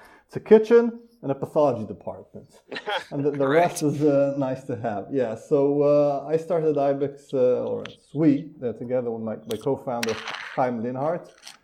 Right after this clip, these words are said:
Speaker 1: uh, about the same time when Proscia started out in two thousand sixteen.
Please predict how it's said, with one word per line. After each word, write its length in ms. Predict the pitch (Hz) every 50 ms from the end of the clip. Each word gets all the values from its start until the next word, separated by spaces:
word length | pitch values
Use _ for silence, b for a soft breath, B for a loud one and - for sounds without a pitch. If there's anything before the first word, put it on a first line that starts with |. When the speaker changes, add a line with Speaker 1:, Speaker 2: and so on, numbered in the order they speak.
| B B B _ _ -
Speaker 1:
uh, 300 | 143 143 143 143 143 131
about 280 | 131 127 139 139 139 143
the 100 | 139 -
same 260 | - 156 143 135 123
time 220 | - 147 131 127
when 100 | 123 113
Proscia 400 | 107 - - 131 143 - 180 170
started 320 | 165 - 185 180 175 170 175
out 160 | 175 180 175
in 100 | 151 117
two 140 | - 139 131
thousand 380 | - 131 123 117 113 127 117
sixteen. 720 | - - 120 - - - 151 156 185 214 226 220 - B